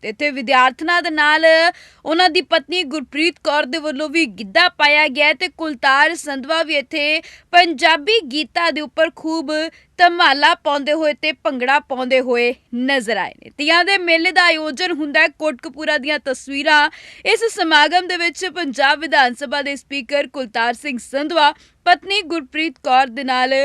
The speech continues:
ਬਤੌਰ ਮਹਿਮਾਨ ਪਹੁੰਚਦੇ ਨੇ ਤੇ ਦੋਹਾਂ ਹੀ ਮਹਿਮਾਨਾਂ ਦੇ ਵੱਲੋਂ ਬੱਚਿਆਂ ਦੇ ਨਾਲ ਗਿੱਧਾ ਤੇ ਭੰਗੜਾ ਪਾ ਕੇ ਸਮਾਗਮ ਨੂੰ ਚਾਰ ਚੰਨ ਲਗਾਏ ਗਏ ਨੇ। ਇਸ ਦੌਰਾਨ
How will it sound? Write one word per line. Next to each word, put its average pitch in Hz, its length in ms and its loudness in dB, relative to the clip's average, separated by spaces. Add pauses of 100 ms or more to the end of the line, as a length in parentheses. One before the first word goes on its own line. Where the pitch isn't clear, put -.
(380)
ਬਤੌਰ 381 540 2
ਮਹਿਮਾਨ 277 600 -2
ਪਹੁੰਚਦੇ 226 500 -6
ਨੇ 220 200 -8
ਤੇ 214 80 -10
ਦੋਹਾਂ 247 420 -2
ਹੀ 359 100 -2
ਮਹਿਮਾਨਾਂ 285 600 -2
ਦੇ 294 80 -6
ਵੱਲੋਂ 285 480 -4 (300)
ਬੱਚਿਆਂ 370 500 2
ਦੇ 381 120 -2
ਨਾਲ 349 260 2
ਗਿੱਧਾ 277 420 -2
ਤੇ 359 140 -6
ਭੰਗੜਾ 294 440 -2
ਪਾ 294 240 0
ਕੇ 285 280 -2
ਸਮਾਗਮ 262 640 0
ਨੂੰ 269 200 -6
ਚਾਰ 247 340 -2
ਚੰਨ 240 340 -4
ਲਗਾਏ 220 340 -4
ਗਏ 240 240 -2
ਨੇ। 254 120 -6 (140)
ਇਸ 208 180 -14
ਦੌਰਾਨ 233 480 -2